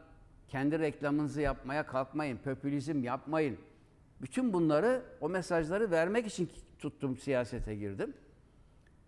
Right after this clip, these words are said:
Siyaset bizi kısa sürede anladı. Dediler ki, "Bu adam bizim huyumuza, suyumuza göre değil. Bu nehrin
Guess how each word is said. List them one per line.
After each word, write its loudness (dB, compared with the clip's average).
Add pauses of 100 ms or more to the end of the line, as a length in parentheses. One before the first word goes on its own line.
(400)
Siyaset 2
bizi -2
kısa 0
sürede 0
anladı. 2
Dediler -4
ki, -6
"Bu -2
adam 0
bizim -6 (200)
huyumuza, -2
suyumuza -4
göre -2
değil. 2 (1040)
Bu 0
nehrin 2